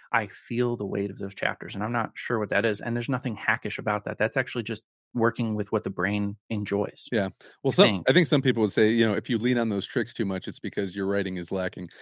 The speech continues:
Speaker 2: But, you know,
Speaker 1: Okay.
Speaker 2: you could go back and forth on it all day. Obviously, I like short chapters because
Speaker 1: Yeah.
Speaker 2: at the end of the day, I probably would have stayed away from keeping them as short as I did, but I heard him
Speaker 1: Mm.
Speaker 2: say, like, you know, "If you keep 'em short, it keeps people engaged." And I was just like,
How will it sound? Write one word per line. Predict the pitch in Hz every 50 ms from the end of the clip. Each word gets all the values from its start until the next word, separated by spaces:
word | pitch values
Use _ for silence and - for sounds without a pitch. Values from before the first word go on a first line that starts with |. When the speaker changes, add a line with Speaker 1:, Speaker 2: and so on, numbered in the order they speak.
| - - - _ _ -
Speaker 2:
But, | 110 101 -
you | 139 123
know, | 107 101
Speaker 1:
Okay. | 131 135 -
Speaker 2:
you | - 151
could | - 190 131
go | 147 131
back | 120 131 120 117 117 123
and | 104 -
forth | - 107 104 -
on | 107 98 95
it | 95 95
all | 98 98
day. | 95 101 98 95 -
Obviously, | 131 143 127 131 120 - - 110
I | 95 113 120
like | 117 107 101 98
short | - - 110 95 -
chapters | - 110 104 98 - 101 101
because | - 104 95 - 107 101 - - _ _ _ _ _ _ _ -
Speaker 1:
Yeah. | 127 131 113 101 92
Speaker 2:
at | -
the | - 156
end | 180 160
of | 117
the | 104
day, | 95 104 98 98 -
I | - 113 131 139
probably | - - - 131 117 117 117 110 113 110 104 98 - _ _ _ _ _ _ -
would | 110 113 107
have | 110 113 95 85
stayed | - - - 123 117 107
away | 95 95 101 113 117
from | - 143 135
keeping | - - 151 - 151 147
them | 147 147
as | 147
short | - 160 151 147
as | 151 139
I | 156 147
did, | 139 147 156 151 147 - _ - - _ _ _
but | - 120
I | 110 104 98
heard | - - 139 123 113
him | 107 120 135 127
Speaker 1:
Mm. |
Speaker 2:
say, | 113 104 117 113
like, | 101 101 98 - -
you | 104
know, | 95 92 95 98
"If | 107 - -
you | 92
keep | - - 123 120 120
'em | 117
short, | 107 - - 131 131 107
it | 101 -
keeps | - 120 92 -
people | - 113 110 - 110 104
engaged." | 101 98 113 117 101 87 -
And | 107
I | 104
was | 101
just | - -
like, | 123 120 117